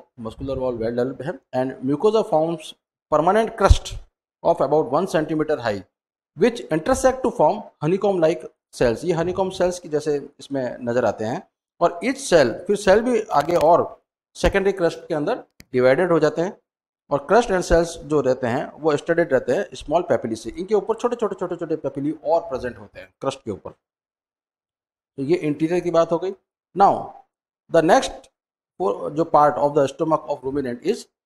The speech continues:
omesum। ओमेजम, ओमेजम जो होगा आपको राइट साइड में दिखाई देगा, और ये आपको दिखाई दे रहा है, that part is the omesum। ओके, so position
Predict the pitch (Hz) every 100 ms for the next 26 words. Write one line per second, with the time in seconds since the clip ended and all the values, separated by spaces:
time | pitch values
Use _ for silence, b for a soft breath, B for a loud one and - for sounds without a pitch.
0 | _ _ 170 185 147 117 90 - _ _
1 | _ _ _ _ _ _ _ _ _ _
2 | _ 160 185 170 110 85 - _ _ _
3 | _ _ - 175 233 262 262 240 151 123
4 | 117 180 175 156 165 151 147 123 120 104
5 | 101 - - 123 120 - 131 131 - _
6 | _ _ _ _ _ _ _ _ _ _
7 | 113 - 120 113 120 104 95 95 - _
8 | _ - 117 117 113 104 101 190 107 -
9 | _ 127 120 101 90 - _ _ _ _
10 | _ _ _ _ _ _ _ _ _ _
11 | _ _ _ _ _ _ _ _ _ _
12 | - 165 135 - _ _ _ _ - _
13 | _ _ - 185 165 208 226 277